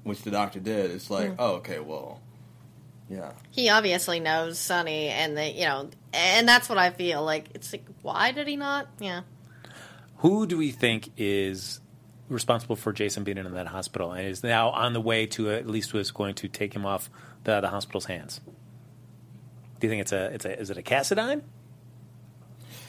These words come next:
Speaker 2: Hmm. I, I would think that a lot of this does have to do with the Cassadines, you know, because I think that, you know, when we had the Jake Doe character, remember being on the island, being tortured,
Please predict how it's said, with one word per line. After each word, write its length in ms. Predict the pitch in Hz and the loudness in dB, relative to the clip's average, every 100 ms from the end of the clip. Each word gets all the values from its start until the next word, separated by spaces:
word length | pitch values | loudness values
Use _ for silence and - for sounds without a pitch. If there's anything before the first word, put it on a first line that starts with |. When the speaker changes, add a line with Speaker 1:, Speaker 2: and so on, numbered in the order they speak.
| - 415 | -8 -4
Speaker 2:
Hmm. 280 | 302 185 175 - | -2 -2 0 8
I, 260 | 220 285 247 | 8 10 10
I 100 | 320 | 8
would 160 | 381 | 8
think 220 | 285 269 254 | 6 6 4
that 100 | 196 | 6
a 40 | |
lot 220 | 165 175 | 8 6
of 80 | 175 | 6
this 220 | 170 175 | -2 0
does 260 | 175 170 170 | 2 2 2
have 160 | 147 | -2
to 80 | 143 | -2
do 140 | 151 151 | -4 -4
with 100 | 143 | -6
the 60 | |
Cassadines, 920 | - 131 127 - 78 98 147 180 - - - | -4 -2 -2 -6 -10 -8 -8 -6 -8 -10 -6
you 120 | 208 | -2
know, 460 | 196 175 175 151 - - - | 0 2 2 0 -4 -14 0
because 280 | 254 262 240 | 4 6 8
I 120 | 220 | 8
think 280 | 220 247 - | 8 4 8
that, 320 | 208 208 - - - - | 8 8 4 -18 -16 2
you 140 | 220 | 6
know, 120 | 196 | 6
when 160 | 190 196 | 4 4
we 140 | 196 | 2
had 480 | 202 220 208 196 - | 6 10 10 8 4
the 160 | 190 180 | 4 4
Jake 380 | 190 208 196 | 6 6 6
Doe 200 | 190 226 | 6 6
character, 540 | 233 202 170 165 180 165 | 6 4 4 4 2 2
remember 460 | 165 170 185 180 | 0 0 2 2
being 360 | 180 180 202 190 | 4 4 4 4
on 140 | 160 | 2
the 120 | 165 147 | 2 2
island, 360 | 151 156 156 | 2 2 -2
being 220 | 160 160 | -2 -4
tortured, 580 | 165 180 165 - 165 156 | -2 -2 -2 0 -2 -2